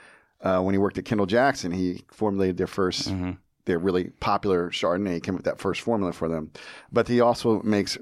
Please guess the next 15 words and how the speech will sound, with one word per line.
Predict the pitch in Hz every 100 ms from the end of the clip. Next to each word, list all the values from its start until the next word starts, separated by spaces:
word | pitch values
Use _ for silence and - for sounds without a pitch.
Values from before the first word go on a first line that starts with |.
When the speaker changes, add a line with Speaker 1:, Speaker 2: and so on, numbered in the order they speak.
| -
Speaker 1:
really | - 104 117 104 98
killer, | - - 107 101 95 85 - - - _ -
and | 107
then | 107
he | 107 104
had | 107
his | 98 98
own | 101 104
label, | 101 92 92
Steele, | - 104 98 95
and | 95
makes | 92 87
killer | - 101 95
Chardonnays | 87 - 95 95 92 90 90 87 87 87 82
and | 82